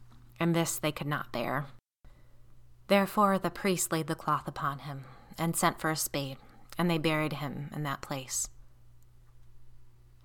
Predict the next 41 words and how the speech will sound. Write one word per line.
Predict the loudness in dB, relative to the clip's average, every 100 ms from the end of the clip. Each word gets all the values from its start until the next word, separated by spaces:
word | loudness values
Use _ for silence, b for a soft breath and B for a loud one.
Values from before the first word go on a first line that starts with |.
| b b b b b -14 -10 4
The |
next | 6 6 6
day, | 4 4 2 -10 -14 0
Mister | 2 4 4
Wraxall | 6 6 4 0 0
records | -4 -2 0 0 0 2
that | 4 4
the | 2
deacon | 0 2 2
called | 2 0 -2 -2
for | -4
him | -4 -4
soon | -2 0 0
after | -2 -4
his | -2
breakfast, | 0 0 -4 -10 -8 -10 B B B 2
and | 4
took | 6 6
him | 4
to | 4
the | 0
church | 0 0 0 -2 0 0
and | 2
mausoleum. | 2 2 2 0 0 -2 -8 -14 -16 -18 -20 -20 -20 0
He | 10
noticed | 12 12 10 6
that | 4
the |
key | 2 2 4
of |
the | 4
latter | 6 6 4
was | 2 0
hung | 2 4 4
on | 2 0
a |
nail | 0 0 -2
just | -2 -4
by | -4 -4
the | -4
pulpit, | -6 -4 -2 -4